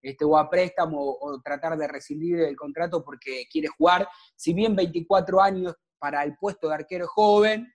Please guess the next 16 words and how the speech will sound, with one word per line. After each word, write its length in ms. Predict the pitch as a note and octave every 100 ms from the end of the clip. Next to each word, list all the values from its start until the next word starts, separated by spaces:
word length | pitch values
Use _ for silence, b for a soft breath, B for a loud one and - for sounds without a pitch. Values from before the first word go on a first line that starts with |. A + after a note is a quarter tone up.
| -
tiene 180 | D3
mucha 300 | D#3 F#3+ F3+
carrera 360 | E3 F3 G3 F3+
por 140 | F3
delante, 540 | G3 G#3 G#3 G#3 G#3 _ _ -
es 140 | F#3+
verdad 340 | G3 F3+ G3
lo 160 | F#3 D#3+
que 80 | D#3+
decís, 360 | E3 D#3+ G3 E3+
Martín, 360 | E3+ - G3
teniendo 300 | E3+ D#3+ E3+
en 100 | E3
cuenta 300 | F3 F#3 F3+
de 220 | D#3+ D3+
que 240 | D3 F3+